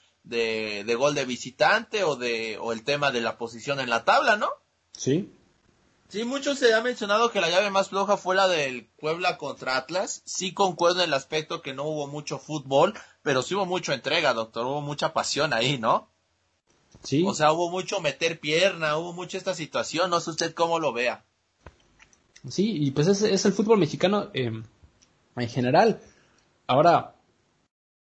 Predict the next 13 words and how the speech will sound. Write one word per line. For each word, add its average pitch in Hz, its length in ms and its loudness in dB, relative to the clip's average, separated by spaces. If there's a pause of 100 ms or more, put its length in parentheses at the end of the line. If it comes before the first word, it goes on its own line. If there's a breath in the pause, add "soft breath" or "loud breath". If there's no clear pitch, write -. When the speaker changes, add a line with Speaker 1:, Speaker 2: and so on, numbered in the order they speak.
(260)
Speaker 2:
eh, 127 120 -2
pues 110 200 -8
merecidísimo, 147 800 2 (100)
merecidísimo 135 800 2
el 113 240 2
honor 120 260 4
al, 123 220 6
al 110 240 -2
Atlas 156 320 2
de, 104 260 -2 (160)
de 110 160 -12
haberle 117 280 2
hecho, 143 440 2